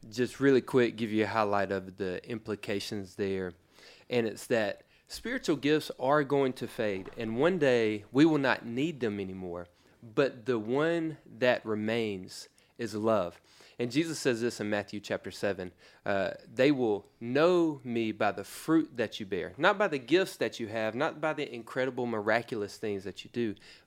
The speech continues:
but by the fruit that you have. And as, as we can't determine what spiritual gifts we have, we can invest in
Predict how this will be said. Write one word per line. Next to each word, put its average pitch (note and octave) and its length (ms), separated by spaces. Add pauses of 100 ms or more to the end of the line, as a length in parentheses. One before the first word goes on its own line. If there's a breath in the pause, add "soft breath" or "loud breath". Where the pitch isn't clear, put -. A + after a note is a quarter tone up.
(140)
but D#3 340
by C3 180
the G2+ 120
fruit - 520 (140)
that B2 180
you A2 100
have. A2+ 360 (960 loud breath)
And B2+ 320 (160)
as, D3 200
as D3 260
we C#3 100
can't G3+ 260
determine C#3+ 640 (120)
what C#3 440 (140)
spiritual A#2 400
gifts C3+ 320
we E3 120
have, E3+ 360 (520 soft breath)
we D3 300
can B2+ 760 (1600)
invest B2 680
in G#2+ 320